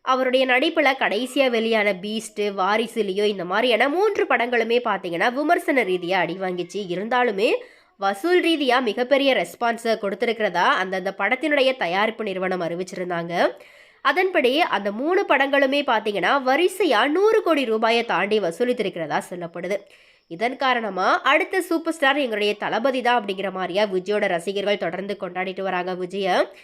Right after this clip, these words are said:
இதையொட்டி ரஜினி ரசிகர்களுக்கும் விஜய் ரசிகர்களுக்கும் பாத்தீங்கன்னா, பயங்கர பஞ்சாயத்தே நடந்துச்சு. ஆனா, லியோ படத்தினுடைய சக்சஸ் மீட்ல விஜயோட பேச்சு பாத்தீங்கன்னா, அந்த பஞ்சாயத்துக்கு முற்றுப்புள்ளி வச்சுது.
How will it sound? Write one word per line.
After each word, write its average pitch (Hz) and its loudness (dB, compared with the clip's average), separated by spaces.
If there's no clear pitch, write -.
இதையொட்டி 254 4
ரஜினி 220 0
ரசிகர்களுக்கும் 285 2
விஜய் 240 -2
ரசிகர்களுக்கும் 247 2
பாத்தீங்கன்னா, 208 0
பயங்கர 185 0
பஞ்சாயத்தே 190 0
நடந்துச்சு. 190 0
ஆனா, 311 4
லியோ 269 0
படத்தினுடைய 285 2
சக்சஸ் 254 -6
மீட்ல 226 -4
விஜயோட 339 4
பேச்சு 320 0
பாத்தீங்கன்னா, 220 -2
அந்த 233 0
பஞ்சாயத்துக்கு 214 0
முற்றுப்புள்ளி 170 -8
வச்சுது. 170 -8